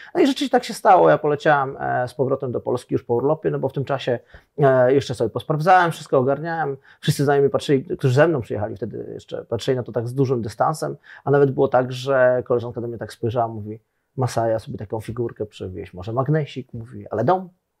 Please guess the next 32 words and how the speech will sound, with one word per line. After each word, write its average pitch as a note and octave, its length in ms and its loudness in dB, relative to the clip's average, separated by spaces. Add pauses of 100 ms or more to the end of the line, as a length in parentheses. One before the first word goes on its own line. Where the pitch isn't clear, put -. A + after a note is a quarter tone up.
Mówi: A#2 180 -2
„Dom F#3+ 320 -2
z C3 100 -8
wakacji? F3+ 480 -4 (100)
Czy - 100 -18
ty - 40 -8
jesteś F3 200 0
nienormalny?” B2 480 -2 (240)
Mówi: D#3+ 100 4
„Zobacz, F#3 140 4
jak F3 100 -6
to F#3 60 4
jest D#3+ 100 2
daleko”. B2 380 2 (440)
A F#3 100 8
jeszcze G#3 200 4
było A#3 160 -2
to - 80 -20
tak E4 180 2
śmiesznie, E3+ 400 2
że D3+ 240 2 (220)
podczas G#3 440 2
lotu, D#3+ 500 6 (180)
e, A#2+ 480 4
z - 100 -12
Polski D#3 460 0
do B2 400 2
Zanzibaru, C3 440 0
ja C3+ 60 4
leciałem B2 280 -4
wtedy, B2 280 -4
e, A2+ 680 -4